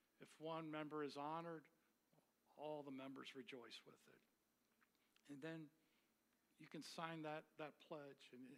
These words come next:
and date it with today's date. We're gonna watch a, a video right now. We're gonna ask to black out the room. And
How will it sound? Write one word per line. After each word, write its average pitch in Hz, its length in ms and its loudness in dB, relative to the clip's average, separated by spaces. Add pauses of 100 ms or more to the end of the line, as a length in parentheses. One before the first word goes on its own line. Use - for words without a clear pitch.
and 143 220 -6
date 147 260 2
it 135 160 2
with 139 140 -8 (180)
today's 135 420 -2
date. 120 220 -10 (920)
We're 165 100 2
gonna 190 120 10
watch 170 300 8
a, 156 100 4 (160)
a 147 60 2
video 151 400 4
right 139 260 4
now. 139 320 -2 (240)
We're 143 80 -10
gonna 151 100 -4
ask - 120 -6
to 139 180 -8
black 147 300 6
out 139 160 4
the 139 100 -4
room. 143 300 2
And 127 80 -2